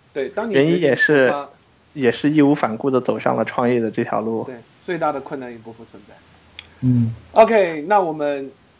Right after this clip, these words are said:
Speaker 1: 祝福 Rain 有一个美好的前程。
Speaker 2: <laughs> 我们不能要光祝福，我们要帮助 Ray 去实现他美好的前程。
Speaker 1: 我，我已经，我已经，我已经做了这件事情。
Speaker 2: <laughs> 对，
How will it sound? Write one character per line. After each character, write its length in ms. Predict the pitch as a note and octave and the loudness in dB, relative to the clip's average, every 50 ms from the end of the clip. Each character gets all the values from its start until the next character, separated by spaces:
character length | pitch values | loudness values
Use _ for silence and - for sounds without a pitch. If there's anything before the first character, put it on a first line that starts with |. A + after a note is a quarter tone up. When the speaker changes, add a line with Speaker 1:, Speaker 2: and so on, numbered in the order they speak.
| _ _ _ _ _ _ _ _ _ _ _ _ _ _ | _ _ _ _ _ _ _ _ _ _ _ _ _ _
Speaker 1:
祝 160 | - F#3+ F3 | -4 -4 -4
福 380 | D3+ - C#3+ C3+ C3+ C3+ C#3 D3 | -4 -4 -4 -2 -2 0 0 0
Rain 300 | D#3 D3 C3+ A#2+ A#2+ A#2 | 0 0 -2 -2 -8 -10
有 140 | A#2+ A#2+ A#2+ | -10 -8 -8
一 80 | C3 | -6
个 440 | C3 C#3+ C3+ B2+ B2 A#2+ A2+ A2 F2 - - - _ _ - - - - - - - - _ _ _ _ _ - - - - - - - - | -2 -2 -2 0 -2 -4 -6 -8 -10 -14 -18 -20 _ _ -20 -20 -20 -20 -20 -20 -20 -20 _ _ _ _ _ -20 -20 -20 -20 -20 -20 -18 -8
美 280 | F#3+ F#3 F3+ F#3 G#3+ A#3+ | 0 4 6 6 6 4
好 300 | G3+ F#3 E3 D#3 C#3 C3 | 2 0 0 0 2 2
的 520 | C3+ C#3 C#3 C3+ C3 B2+ B2 A#2 A2+ A2+ - _ | 0 0 0 0 -2 -4 -6 -8 -10 -14 -16 _
前 340 | - - - - D#3+ C#3 C#3+ | -20 -18 -10 -8 -8 -8 -6
程。 220 | D#3 F3 - B2+ A#2+ - - - - F3 | -8 -8 -8 -8 -10 -12 -2 4 6 6
Speaker 2:
<laughs> 360 | - - - - - D#4+ - | 8 8 6 6 6 4 6
我 60 | C3+ | 6
们 120 | C#3+ E3+ G3+ | 6 6 6
不 160 | - - - | 6 6 6
能 140 | - F3+ F3 | 6 6 6
要 160 | F#3 A3 G3 E3 E3+ - _ | 6 6 4 2 0 -6 _
光 180 | - G#3+ A3 A#3 | -4 -2 -2 -2
祝 180 | - C4+ G#3 D#3+ | 0 0 0 0
福， 180 | - - C3 | -2 -4 -2
我 100 | B2 A2+ | -2 -2
们 120 | G#2+ B2 F3 | 0 2 2
要 80 | F3+ | 2
帮 300 | D#3+ - - G#3 A3+ A#3+ | 4 4 2 2 2 2
助 160 | A#3+ A#3+ F#3 C#3+ | 0 0 0 2
Ray 300 | C3 C#3 C#3+ C3 A#2 C3 | 2 2 2 2 0 -2
去 140 | - - | -6 -6
实 260 | C#3 - - - - C3 | -6 -6 -6 -8 -4 -2
现 160 | - C3+ B2+ | -2 -2 -2
他 140 | - - B2 | -2 -6 -4
美 120 | A#2+ - | 2 4
好 140 | F#3+ G#3+ G3+ | 6 6 8
的 60 | A3+ | 8
前 0 | |
程。 20 | |
Speaker 1:
我， 60 | C#4 F4 | 8 8
我 20 | |
已 120 | D4+ B3+ | 6 2
经， 220 | F3+ A3+ A#3 A#3 A3+ - | 0 0 -2 -2 -6 -4
我 140 | G3 C4 | -2 -2
已 80 | D#4 B3+ | -2 -2
经， 200 | G3 G3+ G3 F#3 - | -4 -6 -8 -10 -8
我 140 | D3+ F#3 A#3+ | -8 -8 -8
已 60 | G#3 | -8
经 140 | F3+ E3 E3 | -10 -14 -10
做 180 | - G3+ E3+ | -8 -8 -6
了 120 | C3 A#2 A2+ | -8 -10 -12
这 80 | - C3 | -16 -18
件 80 | B2 A#2 | -18 -18
事 60 | _ | _
情。 440 | B2 A2 _ _ _ - - - B2 | -20 -20 _ _ _ -12 -10 -10 -2
Speaker 2:
<laughs> 60 | - | 0
对， 160 | - - A#2+ | 0 2 2